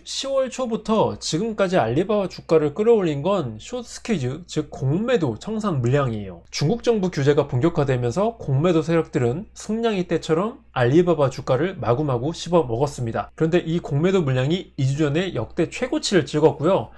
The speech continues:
지금 현재는 삼분의 이 정도로 약간 줄어든 상황입니다. 이 얘기는 앞으로도 제이, 제삼의 숏 스퀴즈가 나올 수 있다는 뜻이에요. 주가에는 호재로 작용할 공산이 크죠. 세 번째는 심리입니다.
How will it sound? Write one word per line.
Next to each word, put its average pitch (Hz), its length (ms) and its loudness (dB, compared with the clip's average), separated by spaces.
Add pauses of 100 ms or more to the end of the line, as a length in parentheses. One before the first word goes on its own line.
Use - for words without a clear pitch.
(300)
지금 180 320 0
현재는 202 480 0
삼분의 247 720 -4
이 127 80 0
정도로 151 560 0
약간 123 320 -4
줄어든 147 400 2
상황입니다. 135 600 -2 (340)
이 190 260 0
얘기는 131 600 0
앞으로도 175 720 0
제이, 131 800 0
제삼의 143 640 0
숏 285 240 -10
스퀴즈가 170 640 -2
나올 131 260 2
수 135 140 -4
있다는 120 300 -2
뜻이에요. 151 420 -4 (160)
주가에는 175 640 0 (160)
호재로 151 460 -2
작용할 131 380 -4
공산이 117 420 -6
크죠. 143 360 -4
세 - 280 -8
번째는 202 800 0
심리입니다. 233 1000 -4